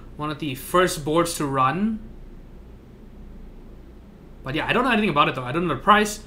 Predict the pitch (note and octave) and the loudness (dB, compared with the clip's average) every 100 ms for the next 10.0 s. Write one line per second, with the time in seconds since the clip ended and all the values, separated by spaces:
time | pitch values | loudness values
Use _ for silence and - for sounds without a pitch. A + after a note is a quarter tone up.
0 | - - - C#3 E3 D#3 D#3 D#3 D#3 D3+ | -16 -18 -10 -4 -2 2 2 4 2 -2
1 | - - - - - - - - - D#3 | -12 -16 -18 -18 -20 -20 -20 -18 -8 2
2 | A3 B3 - F#3+ G#3 G#3 G3 G3 D#3+ F3+ | 4 4 4 2 4 4 4 4 4 2
3 | F3 C3+ F3+ F#3 F#3 G#3+ F3+ C3+ E3 E3 | 2 0 0 2 2 2 -2 0 -2 -2
4 | C3+ - C3 B2+ F#3 G3+ - F3+ E3 - | -8 -10 -10 -4 -2 -2 -2 -4 -4 -8
5 | E3+ D#3 D3+ B3+ - - - - - - | -8 -6 -4 -4 -6 -16 -16 -16 -18 -18
6 | - - - - - - - - - - | -18 -18 -18 -20 -20 -20 -18 -18 -18 -18
7 | - - - A3 G3+ E3 G#3 C4 F#3 F#3 | -18 -10 2 6 6 6 6 6 6 4
8 | - A#3 D4 G#3 G3 A3+ G#3 B3+ F3 E3 | 4 4 6 4 6 6 4 2 4 4
9 | D3+ F#3 F#3+ D#3+ D#3+ D#3 F#3+ E3+ - | 4 4 2 0 2 6 6 6 0